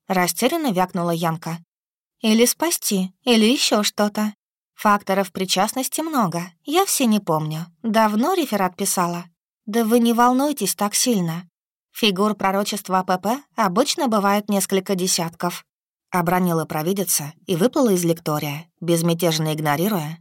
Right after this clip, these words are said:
обрушившуюся на неё волну вопросов. Янка сердито запыхтела и с утроенным усердием стала переписывать список литературы для реферата.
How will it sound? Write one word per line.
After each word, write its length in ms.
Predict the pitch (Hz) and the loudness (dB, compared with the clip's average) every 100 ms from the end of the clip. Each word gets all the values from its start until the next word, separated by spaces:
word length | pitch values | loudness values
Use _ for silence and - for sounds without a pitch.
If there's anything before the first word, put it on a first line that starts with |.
| _ | _
обрушившуюся 920 | 180 160 165 208 196 165 170 165 170 | -2 0 0 0 -2 -2 0 0 -2
на 80 | 165 | -2
неё 320 | 165 156 151 | -2 0 0
волну 340 | 214 220 160 151 | 2 2 2 0
вопросов. 640 | 180 247 180 - 156 - _ _ _ _ | 0 0 0 -2 -4 -10 _ _ _ _
Янка 400 | 185 165 165 170 | -2 0 0 -2
сердито 420 | 165 156 160 165 151 | -4 -4 -4 -4 -2
запыхтела 680 | 156 156 - - 220 180 156 _ | -4 -6 -6 -2 -2 -2 -8 _
и 100 | 202 | -4
с 80 | - | -2
утроенным 480 | 180 170 180 170 151 | 0 2 2 0 -2
усердием 640 | - 196 220 180 151 165 | -2 -2 -2 -2 -4 -6
стала 380 | - - 175 170 | -12 -4 0 0
переписывать 640 | 165 170 160 170 180 226 247 | 0 -4 -2 -2 0 0 -2
список 380 | - 180 185 | -2 -4 -2
литературы 580 | 175 165 165 156 185 262 | -2 -2 -2 -2 0 0
для 140 | 214 170 | 2 0
реферата. 600 | 170 170 156 151 151 | 0 -4 -4 -6 -10